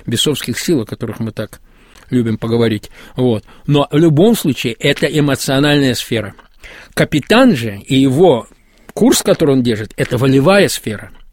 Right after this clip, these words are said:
А рассудочная сфера — это его штурман и навигационные приборы. Куда плыть? Как выбрать маршрут? Вот капитан справляется у штурмана.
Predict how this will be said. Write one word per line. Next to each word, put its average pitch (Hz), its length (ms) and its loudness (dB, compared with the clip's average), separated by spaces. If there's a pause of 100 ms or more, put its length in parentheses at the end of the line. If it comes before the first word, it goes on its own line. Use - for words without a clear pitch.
(580)
А 120 300 -2
рассудочная 143 800 -2
сфера — 110 400 -4
это 131 240 -2
его 107 180 -2
штурман 135 600 -2
и 127 100 -8
навигационные 123 580 -2
приборы. 117 380 -4
Куда 139 220 0
плыть? - 320 -12 (340)
Как 156 260 -2
выбрать 120 300 -2
маршрут? - 540 -8 (400)
Вот 120 160 -4
капитан 123 380 -4
справляется 117 580 -2
у 104 40 -16
штурмана. 160 520 -2